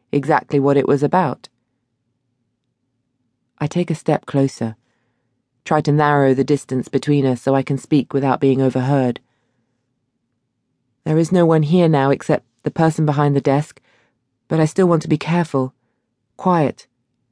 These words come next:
I can't do this, I realize. I need to, but I can't. I can't open my mouth and say another word. The detective's face quickly slides from slightly bored and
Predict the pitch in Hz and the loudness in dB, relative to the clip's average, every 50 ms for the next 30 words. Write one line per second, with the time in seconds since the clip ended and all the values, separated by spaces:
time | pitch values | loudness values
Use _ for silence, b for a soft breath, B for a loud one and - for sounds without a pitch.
0 | _ _ _ _ _ _ _ _ _ _ _ _ _ _ _ _ _ _ _ _ | _ _ _ _ _ _ _ _ _ _ _ _ _ _ _ _ _ _ _ _
1 | _ _ _ _ _ _ _ _ _ _ _ _ - - 151 156 - - 156 156 | _ _ _ _ _ _ _ _ _ _ _ _ -14 -12 -12 -12 -10 -10 -10 -8
2 | 160 151 - - - 135 131 139 139 135 135 139 135 135 - _ _ _ _ _ | -8 -10 -10 -10 -12 -10 -8 -6 -6 -6 -6 -8 -8 -10 -12 _ _ _ _ _
3 | _ _ _ _ _ _ _ _ _ _ _ _ _ _ _ _ _ _ _ _ | _ _ _ _ _ _ _ _ _ _ _ _ _ _ _ _ _ _ _ _
4 | _ 151 147 151 147 143 - - 143 - 147 147 143 - - 151 139 139 139 - | _ -6 -2 -2 -2 -4 -4 -8 -6 -4 -2 -4 -4 -4 -4 -4 -4 -4 -6 -8
5 | _ _ _ _ _ _ _ _ _ _ _ _ _ _ _ _ _ _ _ _ | _ _ _ _ _ _ _ _ _ _ _ _ _ _ _ _ _ _ _ _
6 | _ _ _ _ _ - - - - 165 160 - 160 151 160 160 160 156 156 156 | _ _ _ _ _ -20 -18 -6 -4 -4 -2 -2 -2 0 2 2 2 4 4 2
7 | 151 151 - 165 156 - 175 160 160 156 165 165 175 180 196 208 202 160 143 - | 2 0 0 -4 -2 0 0 2 2 2 2 2 2 2 2 0 0 -2 -2 -6
8 | _ _ _ _ _ _ _ _ _ _ _ _ _ _ _ _ _ _ _ _ | _ _ _ _ _ _ _ _ _ _ _ _ _ _ _ _ _ _ _ _
9 | _ _ _ _ _ _ _ _ _ _ _ _ - 190 185 214 196 - 240 233 | _ _ _ _ _ _ _ _ _ _ _ _ -2 0 0 2 2 2 0 0
10 | - - 214 185 - - - 233 202 170 156 - - - 240 - - - 202 185 | 2 0 -2 -2 -2 0 2 2 2 2 0 -4 -2 -2 -2 -2 0 0 0 0
11 | - 220 208 196 190 180 175 160 - - - 170 165 160 160 - _ _ _ _ | 2 2 4 4 4 2 2 0 -2 -2 0 2 2 0 -2 -6 _ _ _ _
12 | _ _ _ - - 240 220 208 - - 185 180 160 202 214 185 156 151 151 147 | _ _ _ -6 0 2 2 2 2 2 0 0 2 4 4 4 6 4 4 4
13 | 151 151 - 160 156 156 156 | 2 0 0 2 2 2 0